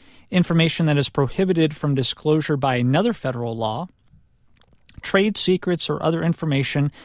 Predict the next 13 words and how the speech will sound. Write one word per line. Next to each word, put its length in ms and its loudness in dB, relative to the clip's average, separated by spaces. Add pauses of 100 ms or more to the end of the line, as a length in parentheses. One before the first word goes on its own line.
(200)
that 160 0
is 120 0
confidential 680 -2
or 140 0
privileged, 680 -4 (600)
information 560 2
that 140 -2
would 140 0
invade 520 2
another 340 2
individual's 540 0
personal 460 -2
privacy, 680 0